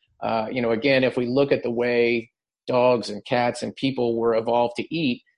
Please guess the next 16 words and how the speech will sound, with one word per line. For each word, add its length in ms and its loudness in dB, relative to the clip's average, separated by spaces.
certainly 440 4
none 180 4
of 120 6
us 160 4
evolved 380 2
eating 240 0
the 120 0
exact 380 0
same 220 -4
thing 300 -2
every 360 2
day 480 2
for 100 -4
the 80 0
long 320 -2
term. 300 -2